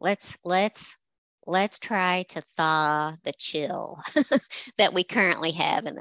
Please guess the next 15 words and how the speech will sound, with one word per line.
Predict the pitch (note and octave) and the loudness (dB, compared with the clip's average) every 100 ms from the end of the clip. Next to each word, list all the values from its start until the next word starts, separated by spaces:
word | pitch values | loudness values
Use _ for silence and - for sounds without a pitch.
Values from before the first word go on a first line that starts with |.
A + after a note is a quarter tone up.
| - | -2
in, | E3+ F#3+ F#3 F3 - - | 2 2 2 -2 -6 -2
in | F3 | 2
our | F3 E3+ D#3+ | 6 6 6
relationship | D#3+ E3 E3 - - - C3 C3 - - - | 4 4 2 -4 -10 -6 -4 -4 -6 -16 -18
so | - F3+ | -2 0
that | E3+ C#3+ | 2 0
you | E3 F3+ D#3+ | 0 0 0
want | D#3+ E3 F3 F3+ - - | 4 6 6 4 0 -6
to | - | -8
come | F#3+ D3+ D3+ | -8 -10 -10
see | - D3+ D#3 | -10 -8 -8
me, | C3 - - _ _ _ _ - | -10 -12 -16 _ _ _ _ -6
first | D#3 - | -6 -6
of | - | -6
all. | - - - | -6 -6 -8